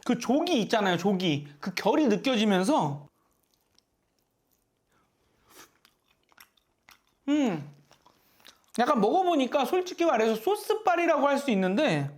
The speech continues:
이 생선이랑 굉장히 잘 어울려요. 최! 자, 요즘 진짜 날이 많이 더워져서 그런지 오늘따라 시원한 맥주가 땡기더라고요. 이제 곧 있으면은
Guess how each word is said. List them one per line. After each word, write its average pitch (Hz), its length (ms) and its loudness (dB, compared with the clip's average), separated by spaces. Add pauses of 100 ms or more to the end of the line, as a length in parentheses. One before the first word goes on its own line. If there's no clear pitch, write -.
이 262 120 0
생선이랑 427 600 2
굉장히 330 520 0
잘 226 160 2
어울려요. 170 680 0
최! - 180 -4 (4000)
자, 196 120 0
요즘 214 280 2
진짜 208 260 -2
날이 170 260 2
많이 208 280 2
더워져서 233 480 2
그런지 185 580 0
오늘따라 330 480 2
시원한 427 520 0
맥주가 294 420 -2
땡기더라고요. 190 1000 2
이제 190 120 0
곧 220 240 0
있으면은 277 680 -2